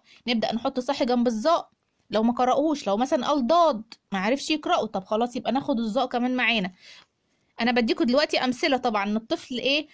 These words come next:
آه، ما عرفش الحرف ده. طيب حرف ايه ده؟ ظا، لان معظم الاطفال بتتلخبط بين الظا والضاد والصاد، الحروف المتشابهه، وبرضو الغين والعين، او التاء والثاء والباء،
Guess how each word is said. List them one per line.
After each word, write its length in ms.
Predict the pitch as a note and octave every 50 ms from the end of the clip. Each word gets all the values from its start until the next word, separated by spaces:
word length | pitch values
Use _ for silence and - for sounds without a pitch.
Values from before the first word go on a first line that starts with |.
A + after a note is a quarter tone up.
| _ _ _ _ _ _
آه، 260 | - A#3 A#3 A#3+ A#3+ A#3
ما 100 | A3+ A3
عرفش 300 | A#3 C4+ D#4+ - - D4
الحرف 360 | - - - C#4 C#4 - A#3
ده. 200 | - F#3+ E3 - _ -
طيب 220 | A#3 A3+ A#3 A#3
حرف 280 | - D4+ D#4 D4 - D4
ايه 160 | - C4+ D#4
ده؟ 180 | B3 C#4+ D4+ D4 - - _ _ _ _ _ G3
ظا، 520 | F#3+ G#3+ C4+ D4 D4+ D4+ C#4+ C4+ - - _ -
لان 240 | G3 - A#3 B3
معظم 340 | B3+ C#4+ D4+ D#4 D4+ D#4 C#4
الاطفال 340 | B3+ - A#3 - D#4 D#4 D4+
بتتلخبط 580 | C4+ C#4 B3+ A3+ B3+ C#4+ D4+ A#3 C4+ C4+ D4+ C#4
بين 320 | A3+ G#3+ B3 B3 A#3+ A#3+
الظا 520 | A#3+ A#3+ G#3+ G#3+ C4+ D4+ E4 E4+ - - _ _ _ -
والضاد 640 | G#3+ G3+ F#3+ F#3+ G3 C4+ C#4+ D4 C#4+ B3+ A#3+ A#3 - _ _ _ _ _ _ -
والصاد، 640 | G3+ G#3+ - - - - - D4+ D#4 C4+ A3 -
الحروف 300 | A3 - - - D#4 -
المتشابهه، 600 | D4 C#4+ B3+ B3 B3 A#3+ - A3 - F#3+ - - _ _ _ - _
وبرضو 440 | - A3 C4+ D4 C#4+ A#3+ C4 A#3+ G#3 A#3
الغين 480 | A3+ A3+ G#3+ A#3 C4+ C#4 C#4+ C#4 A#3+ A3 -
والعين، 560 | G3+ G#3 G3 F#3 G#3 A#3 B3 B3 A#3+ A#3+ A#3+ - _ _ _ _ G#3
او 120 | G#3+ A3
التاء 460 | A3 A3+ _ C4+ C4+ D4 D4 C#4+ - -
والثاء 580 | G3 G#3 - - - B3+ C4 C4 C4+ - -
والباء، 500 | G#3 G#3 F#3+ F#3+ A#3 A#3+ C4 C4+ - -